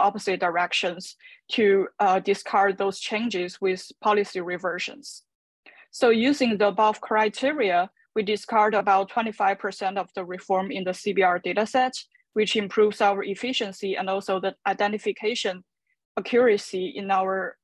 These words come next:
uh, method. So here I will introduce you briefly the, uh, two-way fixed effect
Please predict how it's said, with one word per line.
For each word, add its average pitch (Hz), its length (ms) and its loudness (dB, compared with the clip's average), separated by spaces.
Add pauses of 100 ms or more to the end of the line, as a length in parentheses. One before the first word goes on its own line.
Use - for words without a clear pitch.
uh, 190 200 2 (140)
method. 208 340 -6 (1400)
So 254 200 2
here 330 300 4 (100)
I 226 40 2
will 220 160 2
introduce 214 580 -6
you 214 100 -2
briefly 208 720 -6
the, 190 600 -6
uh, 180 320 2 (320)
two-way 214 260 4
fixed - 340 -4
effect 190 440 -2